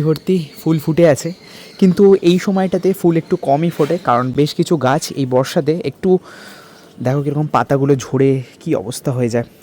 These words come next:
জানি না এগুলো কী সমস্যা। এই গাছটা কিন্তু শীতকালে আবার অনেক ভালো, প্রচুর বেশি পাতা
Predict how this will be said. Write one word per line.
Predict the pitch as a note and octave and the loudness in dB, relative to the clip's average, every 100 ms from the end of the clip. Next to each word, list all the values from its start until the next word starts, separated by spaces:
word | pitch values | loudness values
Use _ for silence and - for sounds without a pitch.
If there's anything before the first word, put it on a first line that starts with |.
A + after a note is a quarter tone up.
| - - | -20 -6
জানি | D3 F#3 | 0 2
না | E3 D#3 | 0 0
এগুলো | C#3 D3+ | -2 -2
কী | - D#3 | -4 -10
সমস্যা। | C3+ C#3+ - D3 | -6 -6 -2 -2
এই | C3+ | 0
গাছটা | C#3 - E3 | 0 0 -4
কিন্তু | D#3+ | -2
শীতকালে | - D#3 F3 E3+ D3 | -4 0 2 4 4
আবার | D3+ F3 | 2 2
অনেক | E3 F3 D#3 | 0 -2 -2
ভালো, | D#3 D#3 | -2 0
প্রচুর | E3 D#3 F3 D3+ | -2 0 0 0
বেশি | - E3 - - - | -2 -4 -6 -18 -4
পাতা | D#3+ | 0